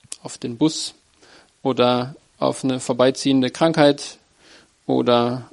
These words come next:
auf das Ende von Corona-Beschränkungen oder was auch immer, was wir warten, dann führ dir das vor Augen.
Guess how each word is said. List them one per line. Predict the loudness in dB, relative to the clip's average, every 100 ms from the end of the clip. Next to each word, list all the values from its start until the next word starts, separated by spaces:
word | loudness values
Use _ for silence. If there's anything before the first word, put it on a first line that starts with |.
| -18
auf | -12
das | -10 -6
Ende | -2 -2
von | -2 -4 -4 -6 -8 -10
Corona-Beschränkungen | -2 2 4 2 0 0 0 0 0
oder | 0 0
was | 0 -2
auch |
immer, | 0 2
was | 2 2
wir | 4
warten, | 6 6 4 2 -2 -16 _ -20 -20 -20 -20 _ _
dann | 2 4
führ | 6
dir | 6
das | 4
vor | 2 4
Augen. | 4 4 -2 -6